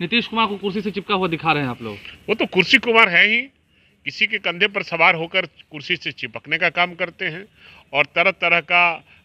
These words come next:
Speaker 2: ढकोसला करने का काम करते हैं और जनता को हमेशा मूर्ख बनाने का प्रयास करते हैं।
Speaker 1: सुशील मोदी को भी आपने उसमें, अ, अफवाह
Speaker 2: निश्चित
Speaker 1: मास्टर
Speaker 2: रूप से, निश्चित रूप से अफवाह मास्टर है ही,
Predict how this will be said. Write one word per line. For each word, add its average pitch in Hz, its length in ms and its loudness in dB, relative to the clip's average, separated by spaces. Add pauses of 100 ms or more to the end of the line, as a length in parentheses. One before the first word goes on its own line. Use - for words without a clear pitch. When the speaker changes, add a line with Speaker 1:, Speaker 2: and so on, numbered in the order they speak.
(120)
Speaker 2:
ढकोसला 190 560 2
करने 165 300 0
का 139 120 2
काम 127 220 -4
करते 113 300 -10
हैं 131 60 -6
और 135 80 -8
जनता 175 380 -2
को 202 160 -6
हमेशा 175 460 -2
मूर्ख 170 260 -8
बनाने 135 360 0
का 123 100 -2
प्रयास 123 440 0
करते - 280 -10
हैं। 202 80 -8
Speaker 1:
सुशील 208 160 -4
मोदी 196 240 -4
को 190 140 -2
भी 196 100 0
आपने 185 280 2
उसमें, 180 360 -2
अ, 160 40 -4 (720)
अफवाह 165 280 -6
Speaker 2:
निश्चित 175 300 4
Speaker 1:
मास्टर 175 160 -2
Speaker 2:
रूप 175 60 -6
से, 208 220 4
निश्चित 170 420 -6
रूप 226 120 -6
से 214 100 -2
अफवाह 175 400 2
मास्टर 196 440 -2
है 175 200 4
ही, 185 340 4